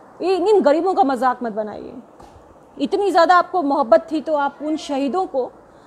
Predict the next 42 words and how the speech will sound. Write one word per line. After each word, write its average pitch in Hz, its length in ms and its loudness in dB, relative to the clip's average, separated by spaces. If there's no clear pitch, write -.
को 311 300 4
नमन 311 380 4
देते, 294 380 2
श्रद्धांजलि 285 580 -2
देते, 294 300 -2
एक 427 380 -4
शब्द 359 360 0
तो 427 220 -2
बोलते 349 420 0
आप 262 220 2
अपने, 269 400 -4
अ, 240 180 -2
पूरे 262 380 -2
इस, - 460 -10
अ, 226 300 -4
संबोधन 269 480 4
में। 294 260 -4
हमें 311 180 6
लगता 330 200 2
है 403 40 4
कि 359 80 -2
हमारे 320 240 0
Prime 277 280 -2
Minister 277 400 0
आए 226 180 -4
हैं, 220 260 -16
संबोधन 294 380 4
में 403 100 2
कम 381 120 -4
से 359 120 -8
कम 415 140 -2
सर 427 160 -4
एक 302 300 -4
word 285 180 2
तो 453 140 -2
बोलते 466 300 0
आप 571 60 -2
चाइना 466 380 -2
के 480 180 -2
against, 453 520 -2
एक, 440 400 0
एक - 180 -8